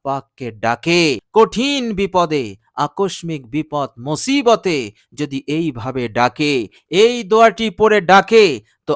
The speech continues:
আল্লাহ পাক তাকে দ্রুত নাজাত দেবেন, দ্রুত মুক্তি দেবেন,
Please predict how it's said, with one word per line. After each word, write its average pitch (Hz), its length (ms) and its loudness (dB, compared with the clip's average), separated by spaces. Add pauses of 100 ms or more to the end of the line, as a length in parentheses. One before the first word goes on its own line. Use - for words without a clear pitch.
আল্লাহ 156 380 -2 (140)
পাক 127 280 -2 (120)
তাকে 127 340 -4 (500)
দ্রুত 196 320 -2 (200)
নাজাত 110 520 -4
দেবেন, 117 340 -4 (360)
দ্রুত 196 320 0 (220)
মুক্তি 143 520 -8
দেবেন, 120 380 -2